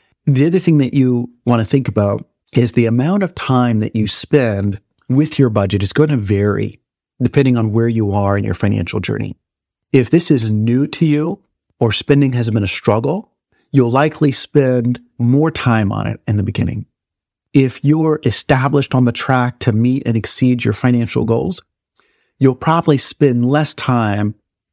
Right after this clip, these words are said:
with the day-to-day expenses. And that, by the way, is the goal for everybody. It's for everybody to spend less time on their day-to-day expenses, but for them to be well established on a track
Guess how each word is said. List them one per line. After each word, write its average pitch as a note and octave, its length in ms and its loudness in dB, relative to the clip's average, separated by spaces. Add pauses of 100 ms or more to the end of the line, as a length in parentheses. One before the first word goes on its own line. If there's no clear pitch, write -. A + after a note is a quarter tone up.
(260)
with C#3+ 200 2
the B2 80 2
day-to-day A2+ 460 2
expenses. - 680 -4 (300)
And C3 200 2
that, C#3+ 340 0 (380)
by A#2+ 200 2
the A2+ 120 -2
way, G#2+ 320 0
is A2 160 -2
the A#2 60 -2
goal G#2 260 0
for - 220 -6
everybody. G2 500 -4 (420)
It's C#3 160 2
for - 200 -2
everybody B2 400 2
to G#2+ 80 -2
spend G#2 520 0 (420)
less C3 340 0
time A2+ 540 0
on G#2+ 140 0
their G2+ 140 0
day-to-day A2+ 460 0
expenses, G2+ 640 -2 (300)
but G#2+ 140 -2
for A2 160 2
them A2+ 220 0
to - 100 -10
be G#2 240 0
well A2 260 0
established G#2 640 -2
on G#2+ 80 0
a G2+ 60 -2
track F#2+ 480 -2